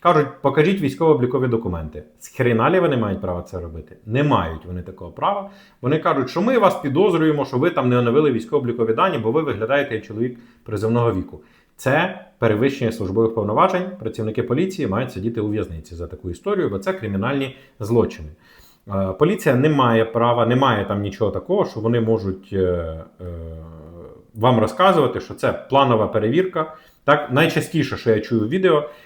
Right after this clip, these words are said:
що в них планова перевірка, що в них профілактика, що вони просто хочуть подивитись ваші документи, щоб знати, що ви не Д Р Г. Е,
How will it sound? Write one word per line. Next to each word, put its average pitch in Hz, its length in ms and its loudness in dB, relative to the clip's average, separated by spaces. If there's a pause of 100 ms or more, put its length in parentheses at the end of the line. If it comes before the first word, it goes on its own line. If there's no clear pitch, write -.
(100)
що 120 200 0
в - 20 2
них 143 200 4
планова 117 340 4
перевірка, 156 760 0
що - 160 -6
в 107 60 -2
них 120 180 0
профілактика, 156 920 0
що 117 100 -12
вони 113 400 0 (480)
просто 151 320 4
хочуть 123 320 0
подивитись 110 400 4
ваші 101 260 -4
документи, 151 540 -2
щоб 117 180 -2
знати, 123 280 0
що 117 120 -4
ви 113 100 2
не 110 120 0
Д 110 100 2
Р 107 180 4
Г. 113 280 -2 (520)
Е, 92 260 -4